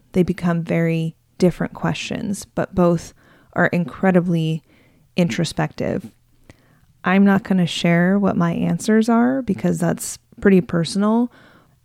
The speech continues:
I want people to think about what your answers would be when asked those questions, whether it's in your business,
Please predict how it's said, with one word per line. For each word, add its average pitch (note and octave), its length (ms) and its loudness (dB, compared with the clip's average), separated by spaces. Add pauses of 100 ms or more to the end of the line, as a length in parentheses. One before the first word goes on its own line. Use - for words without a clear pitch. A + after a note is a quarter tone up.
I F#3+ 80 6
want F#3+ 240 4
people G3+ 260 2
to F#3 80 0
think F3+ 260 -4
about F3+ 300 -2
what E3+ 240 -2
your F3 340 0
answers E3 520 -4
would D#3+ 180 -4
be D#3+ 380 -4 (440)
when F#3 240 2
asked - 380 0
those E3+ 180 2
questions, F3 800 -2
whether F3 360 0
it's E3 180 -2
in F3 140 0
your E3 140 -2
business, G3 680 4